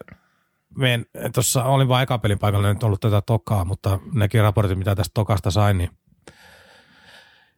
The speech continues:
sain, niin tota se, tosissaan se oheismyynnit, niin ne on, öö, romahtanut vissiin vielä enemmän kuin <laughs> kävijöiden määrä, kun tota, i-, ihmiset on tosi varovaisia ottamaan sitä maskia pois ja mennä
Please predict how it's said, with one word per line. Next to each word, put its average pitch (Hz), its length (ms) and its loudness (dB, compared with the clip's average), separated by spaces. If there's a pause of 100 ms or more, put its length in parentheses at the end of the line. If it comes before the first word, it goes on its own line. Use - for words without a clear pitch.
(120)
sain, 123 360 4
niin 110 160 4
tota 107 280 0
se, 110 300 2
tosissaan 107 520 2
se 113 100 4
oheismyynnit, 104 840 2
niin 90 260 -4 (560)
ne 113 160 2
on, 107 240 2 (100)
öö, - 600 -8 (1120)
romahtanut 110 560 2 (120)
vissiin 113 320 2
vielä 107 220 2
enemmän 98 260 -2
kuin 98 120 4 (380)
<laughs> - 300 -20
kävijöiden 113 440 2
määrä, 92 300 0
kun 101 180 -2
tota, 95 260 0 (640)
i-, - 300 -18 (220)
ihmiset 127 360 2
on 110 120 2
tosi 117 320 4
varovaisia 95 680 4
ottamaan 95 380 0
sitä 101 120 0
maskia 98 440 0
pois 92 260 -2
ja 92 60 0
mennä 92 280 0